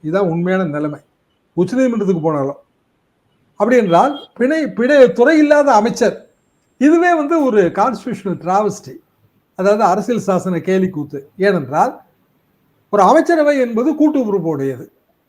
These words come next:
அமைச்சரவை எடுக்கிற எல்லா முடிவுகளுக்கும் எல்லா அமைச்சர்களும் பொறுப்பு. துறை இல்லாத அமைச்சருக்கு என்ன கூட்டு பொறுப்பு இருக்க முடியும்? எனவே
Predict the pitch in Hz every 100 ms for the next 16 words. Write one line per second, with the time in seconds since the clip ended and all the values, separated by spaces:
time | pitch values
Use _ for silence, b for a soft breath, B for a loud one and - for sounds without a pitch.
0 | _ _ _ - 202 240 254 247 220 208
1 | 202 185 202 247 220 220 220 208 311 220
2 | 247 233 214 - 208 214 175 160 147 139
3 | - _ _ _ _ _ - 294 359 330
4 | 302 269 254 240 254 226 220 233 214 226
5 | 196 185 180 165 160 151 143 147 139 -
6 | - _ _ _ _ _ _ _ _ _
7 | - 247 277